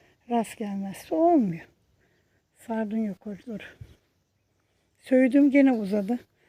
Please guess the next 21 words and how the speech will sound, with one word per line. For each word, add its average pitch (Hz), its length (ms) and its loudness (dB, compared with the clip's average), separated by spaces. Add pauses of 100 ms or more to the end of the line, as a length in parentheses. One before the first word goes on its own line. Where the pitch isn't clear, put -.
(260)
On 285 240 6
beş 254 200 2
günde 247 340 4
bir 269 100 2
bunun 254 320 2 (220)
<laughs> - 220 -18
saçlarını 269 600 8
kesmem 220 520 2
gerekiyor 196 500 -2
arkadaşlar. 202 640 -2 (460)
Yoksa 277 380 4
buradan 247 360 8
geçecek 269 540 4
hal 254 260 6
bırakmıyor 247 600 6
bize. 208 320 4 (2500)
Bakın 226 280 -4
nasıl - 240 -4
kavurmuş 202 640 -6
Japon 208 560 -4
gülünün, 196 360 -4